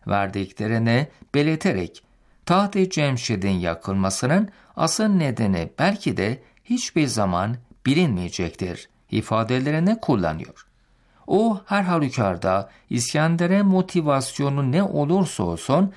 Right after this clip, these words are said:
ertesi sabah yaptığı eylemden pişman oldu ve bu pişmanlığın yükünü kısa ömrünün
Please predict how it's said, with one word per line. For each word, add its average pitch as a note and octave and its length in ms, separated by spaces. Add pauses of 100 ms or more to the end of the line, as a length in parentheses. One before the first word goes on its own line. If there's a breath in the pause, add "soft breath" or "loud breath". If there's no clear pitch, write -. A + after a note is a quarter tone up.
(280 loud breath)
ertesi F3+ 640
sabah G2 560
yaptığı F#2 340
eylemden F2 680
pişman D#3+ 420
oldu A#2+ 460 (440 loud breath)
ve B2+ 200
bu G#3 140
pişmanlığın C3 800 (280 soft breath)
yükünü C#3+ 640
kısa G2+ 460
ömrünün G#2 680